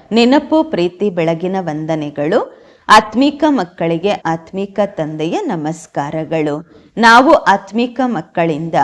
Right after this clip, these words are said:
ಆತ್ಮಿಕ ಮಾತ್ಪಿತಾ ಬಾಪ್ ದಾದಾರವರಿಗೆ ನೆನಪು, ಪ್ರೀತಿ, ಬೆಳಗಿನ ವಂದನೆಗಳು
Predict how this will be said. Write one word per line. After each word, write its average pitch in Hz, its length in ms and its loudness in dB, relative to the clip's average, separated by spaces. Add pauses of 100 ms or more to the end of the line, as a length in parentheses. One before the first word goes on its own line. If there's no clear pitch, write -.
(260)
ಆತ್ಮಿಕ 240 580 -2
ಮಾತ್ಪಿತಾ 175 680 -2
ಬಾಪ್ 156 400 -4
ದಾದಾರವರಿಗೆ 160 1300 -4
ನೆನಪು, 240 500 0
ಪ್ರೀತಿ, 175 460 -4
ಬೆಳಗಿನ 165 460 -4
ವಂದನೆಗಳು 156 960 -4